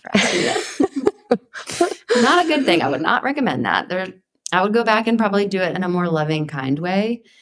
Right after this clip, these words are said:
Speaker 1: just acknowledging the facts instead of being mean
Speaker 2: Yeah.
Speaker 1: about it. But that's just how I felt at the time.
Speaker 2: Yeah.
Speaker 1: And even, like, women who would tell me that they were pregnant,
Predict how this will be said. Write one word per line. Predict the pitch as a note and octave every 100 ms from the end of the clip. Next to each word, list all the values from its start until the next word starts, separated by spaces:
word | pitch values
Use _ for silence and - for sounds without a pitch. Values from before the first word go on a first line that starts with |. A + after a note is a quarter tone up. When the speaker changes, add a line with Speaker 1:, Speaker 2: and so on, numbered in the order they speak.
| _ _ _ _ _ -
Speaker 1:
just | D#3 D#3
acknowledging | D#3+ C#3+ C3 D3+ D#3 E3+ E3+ F3 F3 - - - -
the |
facts | D3+ C3 B2 D#3+ -
instead | D#3+ D#3 - -
of | - -
being | - B2+ F3
mean | D#3+
Speaker 2:
Yeah. | D3
Speaker 1:
about | - -
it. | B1+
But | - G1+ - _ - - - -
that's | F#3 F#3+
just | G#3+
how | G3+ G3+
I | F3
felt | E3 D3 -
at | -
the |
time. | - - - - - F#3
Speaker 2:
Yeah. | D#3+
Speaker 1:
And | F#3 F#3
even, | G3 G#3+ G#3
like, | G3 E3 - _ _ _ _ _ - -
women | E3 F3 F3 E3+ E3+
who | E3 F3+ F3
would | E3 D3+
tell | - D#3+
me | E3
that | D#3+ -
they |
were | D#3 D#3+
pregnant, | - D#3+ D#3 D#3